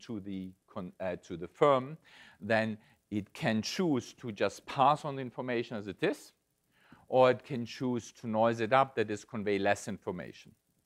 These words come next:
Okay, so it has a, basically a choice both in terms of how it prices information, but also on how accurate the information is that it's providing to the firm.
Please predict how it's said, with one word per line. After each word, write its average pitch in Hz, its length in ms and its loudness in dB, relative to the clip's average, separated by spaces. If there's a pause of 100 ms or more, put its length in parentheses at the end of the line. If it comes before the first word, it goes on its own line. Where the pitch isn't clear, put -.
Okay, - 200 -14
so - 120 -8
it 98 80 -4
has 104 220 2
a, 101 80 -2 (300)
basically 107 580 2 (220)
a - 40 -10
choice 135 380 8
both 135 340 4
in 120 80 -12
terms 113 280 -6
of 110 100 -8
how 104 220 2
it 95 120 -6
prices 120 600 0
information, 185 640 -6 (260)
but 127 140 4
also 127 400 2
on 120 140 -2
how 127 240 4
accurate 117 560 2
the 107 80 -4
information 101 680 -6
is 95 200 -6
that 87 200 -4
it's 90 100 -20
providing 80 540 -8
to - 60 -18
the 95 100 -18
firm. - 200 -20